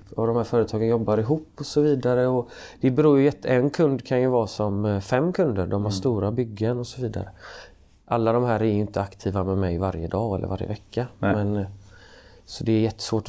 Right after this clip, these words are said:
Speaker 1: Det beror helt på dignitet på kund, liksom.
Speaker 2: Mm.
Speaker 1: Hur stora de är. På det, men när jag hade stora kunder som Peab och så vidare, då kunde jag inte ha, kanske jag hade fem, sex, sju. Men då var det,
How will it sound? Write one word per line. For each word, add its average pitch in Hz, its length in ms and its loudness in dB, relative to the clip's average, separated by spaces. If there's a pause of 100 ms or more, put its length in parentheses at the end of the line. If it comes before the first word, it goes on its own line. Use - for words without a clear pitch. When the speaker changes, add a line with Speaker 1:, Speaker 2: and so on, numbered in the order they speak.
Speaker 1:
Det 135 100 4
beror 139 260 2
helt 131 380 0
på 117 240 0
dignitet 107 560 -2
på - 80 -16
kund, 95 260 -2
liksom. - 240 -16 (300)
Speaker 2:
Mm. 104 140 -10
Speaker 1:
Hur 110 140 -2
stora 98 340 -4
de 87 160 -4
är. 90 80 -6 (320)
På 120 80 2
det, 123 280 4
men 120 140 0
när 131 60 0
jag 127 100 0
hade 120 360 0 (400)
stora 107 480 0
kunder 113 300 -2
som 110 200 -4
Peab 107 420 -2
och 117 80 -4
så - 120 -4
vidare, 110 340 0
då 110 180 0
kunde 127 240 -2
jag 131 80 -2
inte 117 120 -6
ha, 101 180 -2 (460)
kanske 113 240 -4
jag 120 40 2
hade 107 240 0
fem, 110 300 -2
sex, - 500 -6
sju. 147 380 -4 (720)
Men 113 180 0
då 117 120 2
var 117 160 2
det, 113 240 0